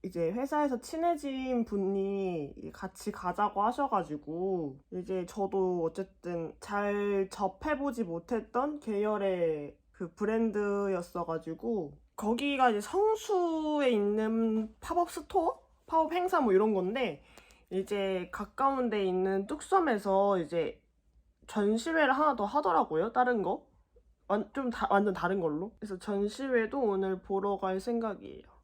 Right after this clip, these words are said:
두 번째로 여기 요 컬러 발라주도록 할게요. 발바닥이 너무 귀엽다.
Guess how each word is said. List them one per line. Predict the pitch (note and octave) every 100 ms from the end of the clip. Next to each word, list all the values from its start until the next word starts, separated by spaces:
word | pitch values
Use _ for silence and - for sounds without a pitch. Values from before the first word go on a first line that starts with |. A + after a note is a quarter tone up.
| _ -
두 | A#3
번째로 | C4 C4+ B3 A#3 G#3 B3 -
여기 | A3 A3 G#3+
요 | G3 G3+
컬러 | C#4 C#4 G#3 G#3+
발라주도록 | F#3+ E3 D#3+ D#3 D#3+ -
할게요. | B3 - G#3+ D3+ A#3 - _ _
발바닥이 | - C#4+ - G#4 G4+ D4+
너무 | A#3+ D4+ F4
귀엽다. | F4 - F#4 - -